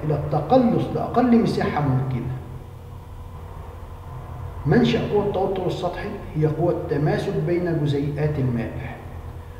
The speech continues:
لتقريب مفهوم التوتر السطحي، جميعنا نلاحظ أن قطرات الندى بتتخذ شكل كروي كما وضح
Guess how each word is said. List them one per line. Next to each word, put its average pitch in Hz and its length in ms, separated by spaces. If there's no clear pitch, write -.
لتقريب 156 800
مفهوم 170 400
التوتر 160 520
السطحي، - 460
جميعنا 147 580
نلاحظ 165 540
أن 190 100
قطرات 180 1080
الندى 175 460
بتتخذ 175 480
شكل 226 600
كروي 143 400
كما 135 220
وضح - 360